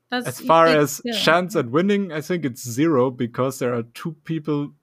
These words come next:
Speaker 2: right above me that have the exact <laughs> same Final Four.
Speaker 1: Oh, yeah.
Speaker 2: So even if all my predictions are true, I will still be third behind, uh, Jason and Alex.
Speaker 1: Interesting.
Speaker 2: Because we all have Before Trilogy winning,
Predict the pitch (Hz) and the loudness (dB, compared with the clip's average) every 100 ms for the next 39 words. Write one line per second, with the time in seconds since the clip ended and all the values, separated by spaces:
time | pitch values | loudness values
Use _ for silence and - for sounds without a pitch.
0 | _ - 135 151 147 123 147 151 143 147 | _ -4 -2 0 -2 0 0 0 -6 -4
1 | 127 117 127 123 123 120 - 151 156 _ | -2 -2 -4 -4 -8 -10 -10 -8 -8 _
2 | - - - 139 170 - - 143 139 135 | -20 -10 -4 -4 -4 -10 -4 -2 -4 -8
3 | - 156 _ - _ _ _ _ - 202 | -8 -8 _ -18 _ _ _ _ -12 -8
4 | 208 202 202 185 - 175 175 156 226 233 | -6 -4 -6 -8 -8 -6 -2 2 4 4
5 | 196 202 208 170 160 170 175 175 147 131 | 4 4 4 4 2 0 0 -2 -2 -2
6 | - - 180 196 143 135 135 - 160 156 | -4 -4 -2 0 -2 -2 -4 -4 -4 -4
7 | 147 147 151 _ - 151 160 151 - _ | -4 -6 -8 _ -4 -2 0 -2 -12 _
8 | 143 127 135 120 - - 131 131 120 - | -4 -2 -2 -4 -8 -6 -4 -4 -6 -4
9 | 135 127 131 117 113 117 117 - _ _ | -6 -6 -10 -8 -6 -6 -8 -16 _ _
10 | - 113 131 147 - _ _ _ _ _ | -12 -10 -10 -16 -20 _ _ _ _ _
11 | _ 202 220 269 247 190 - - - _ | _ -4 0 0 -2 -10 -12 -16 -18 _
12 | _ _ - 120 139 139 135 143 151 135 | _ _ -8 -2 -2 0 0 4 4 2
13 | 123 - 127 - 135 123 - 120 113 123 | 0 -4 -6 -2 -4 -4 -6 -8 -4 -4
14 | 110 120 135 151 165 | -2 -2 -2 -4 -8